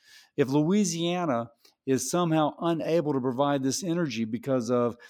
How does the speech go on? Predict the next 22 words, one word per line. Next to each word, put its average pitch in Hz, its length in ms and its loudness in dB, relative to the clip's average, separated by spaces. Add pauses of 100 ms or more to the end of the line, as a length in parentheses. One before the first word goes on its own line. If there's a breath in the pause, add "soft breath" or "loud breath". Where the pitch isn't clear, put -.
(140 loud breath)
environmental 139 580 2
factors, 104 640 -6 (460 soft breath)
it's 151 160 -4
gonna 156 200 -2
be 131 160 0
a 123 40 2
hit 139 300 -2
to 127 100 -10
the 113 80 -2
bottom 120 360 -2
line 123 320 -2
of 98 80 -8
a 107 40 -8
lot 107 220 -6
of 110 100 -12
families 110 600 -8
and 120 160 -10
to 120 100 -8
our 104 100 -4
entire 104 380 -8
nation. 107 400 -14 (680 soft breath)
Um, 139 600 0